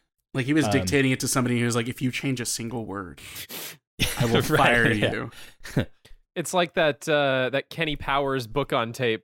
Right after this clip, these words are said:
Speaker 3: Like, "I don't write, I only dictate."
Speaker 2: Ah, there you
Speaker 3: <laughs>
Speaker 2: go. Dictating to Siri. <laughs> Um, so his wife is, um, boy, I feel like I'm really gonna butcher this, so forgive me. Uh, Kashia Kaur, um,
Speaker 3: Mm.
Speaker 2: but they married in twenty seventeen,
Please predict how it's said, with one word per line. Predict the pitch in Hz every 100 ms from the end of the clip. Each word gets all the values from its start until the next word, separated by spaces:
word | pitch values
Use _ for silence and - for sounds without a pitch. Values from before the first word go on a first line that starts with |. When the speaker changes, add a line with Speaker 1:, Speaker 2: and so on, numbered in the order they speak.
| -
Speaker 3:
Like, | 113 131
"I |
don't | 156 175
write, | 147 156 117
I | 117 127
only | 139 156 135
dictate." | - 143 - 123 110 - _ - - -
Speaker 2:
Ah, | 101 110 98 -
there | 110
you | 107
Speaker 3:
<laughs> | 110
Speaker 2:
go. | 110 - - -
Dictating | 117 - 113 113 107 104
to | - 104 98
Siri. | - 110 101 87 - _ _ - -
<laughs> | - - _ - _ - - - - - _ -
Um, | 107 98 92 90 -
so | - 135
his | 127 120
wife | 110 131 143 120
is, | 104 95
um, | 98 92 87 85 87 _ - - _ _
boy, | 98 87
I | - - -
feel | -
like | 92 95
I'm | 92
really | 87
gonna | 87 85
butcher | 85 -
this, | - 87
so | - 85 - -
forgive | 95 90 85
me. | 85 87 -
Uh, | 110 92 -
Kashia | 107 - 113 113
Kaur, | - 110 101 107 135 _ _
um, | 92 90 85 82
Speaker 3:
Mm. | 85 - _
Speaker 2:
but | 104 95
they | 104
married | 101 98 95
in |
twenty | - 95 90
seventeen, | 92 87 - - 95